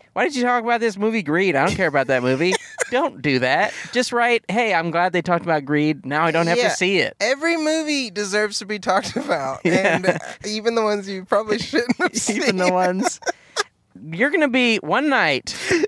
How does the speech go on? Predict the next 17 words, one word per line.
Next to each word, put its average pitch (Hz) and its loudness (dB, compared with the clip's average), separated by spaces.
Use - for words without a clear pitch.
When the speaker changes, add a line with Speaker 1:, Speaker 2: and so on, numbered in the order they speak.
Speaker 1:
at, 143 2
like, 143 2
eleven 180 0
thirty 175 0
P 165 0
M, 104 -2
you're 165 2
gonna 220 2
be 202 0
scrolling 170 0
through 170 0
H 147 0
B 127 2
O 104 4
Speaker 2:
Mm-hmm. 151 0
Speaker 1:
on 120 0
the, 123 0